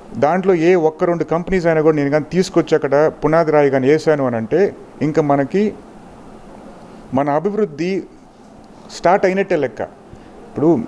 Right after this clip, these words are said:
సింపుల్ ఎగ్జాంపుల్ చెప్పాలంటే, తడ దగ్గర శ్రీ సిటీ ఉంది. ఆ శ్రీ సిటీ గత ఇరవై సంవత్సరాలుగా చూస్తే, వాళ్ళ ప్రయాణం ఇప్పుడు టూ హండ్రెడ్ ట్వంటీ వన్ కంపెనీస్ ఉన్నాయి అక్కడ, ఇంటర్నేషనల్ కంపెనీస్. అలాంటిదే మనకు రిసోర్సెస్ ఉన్నాయి నెల్లూరులో,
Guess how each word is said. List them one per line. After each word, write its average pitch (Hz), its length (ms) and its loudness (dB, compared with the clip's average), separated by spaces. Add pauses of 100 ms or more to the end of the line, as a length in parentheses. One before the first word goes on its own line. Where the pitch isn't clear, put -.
సింపుల్ 190 340 2
ఎగ్జాంపుల్ 175 400 0
చెప్పాలంటే, 160 380 0
తడ 151 220 0
దగ్గర 165 420 2
శ్రీ 175 200 -2
సిటీ 160 260 -2
ఉంది. 107 280 0 (500)
ఆ 127 60 0
శ్రీ 190 240 -4
సిటీ 196 260 -2
గత 160 240 0
ఇరవై 160 320 2
సంవత్సరాలుగా 151 800 0 (120)
చూస్తే, 139 360 -2
వాళ్ళ 131 180 4
ప్రయాణం 135 480 0
ఇప్పుడు 143 420 -4
టూ 156 120 0
హండ్రెడ్ 151 240 0
ట్వంటీ 139 260 0
వన్ 127 160 0
కంపెనీస్ 147 400 0
ఉన్నాయి 123 140 0
అక్కడ, 107 180 -4 (260)
ఇంటర్నేషనల్ 131 480 0
కంపెనీస్. 113 400 -4 (800)
అలాంటిదే 190 920 0
మనకు 151 520 -4
రిసోర్సెస్ 160 520 0
ఉన్నాయి 151 260 0
నెల్లూరులో, 127 440 0